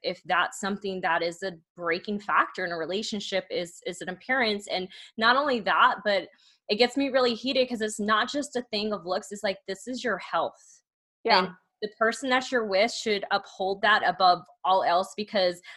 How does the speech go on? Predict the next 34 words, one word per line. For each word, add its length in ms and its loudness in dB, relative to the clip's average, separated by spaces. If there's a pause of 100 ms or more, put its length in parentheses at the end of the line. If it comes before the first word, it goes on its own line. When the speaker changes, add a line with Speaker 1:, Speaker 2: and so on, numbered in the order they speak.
(100)
Speaker 1:
when 160 0
I 120 6
took 220 -2
a 60 6
vow, 380 8
I 160 6
said, 540 0
you 140 -6
know, 380 0 (960)
good 260 0
in, 220 -2
in 140 0
sickness 460 0
or 120 2
in 60 -2
health, 380 2 (560)
you 140 -2
know, 320 4
Speaker 2:
Yep. 100 -2
Speaker 1:
and 180 0
it's 180 -8
like, 360 2 (560)
if 160 2
that 180 8
was 160 0
my 140 4
husband, 520 0
like, 220 -2
if 180 -6
there 140 -2
was 140 -6
something 480 -2
about 320 4
him 100 -8